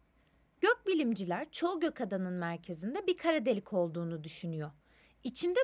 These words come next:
bulunduğumuz Samanyolu gök adasının merkezi bölgesi üzerine yapılan çalışmalarda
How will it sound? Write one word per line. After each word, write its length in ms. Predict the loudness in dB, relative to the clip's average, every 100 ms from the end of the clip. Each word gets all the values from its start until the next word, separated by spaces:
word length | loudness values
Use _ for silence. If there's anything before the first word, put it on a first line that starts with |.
| 4
bulunduğumuz 600 | 2 4 2 0 -2 -4
Samanyolu 680 | -2 0 2 2 2 0 0
gök 220 | -2 -2
adasının 500 | -2 -2 -2 -4 -2
merkezi 640 | -2 -2 -2 -6 -2 0
bölgesi 460 | 2 2 -2 -2 -4
üzerine 400 | -2 0 0 -2
yapılan 400 | -6 -6 -8 -6
çalışmalarda 880 | -6 -6 -4 -2 0 0 -2 -4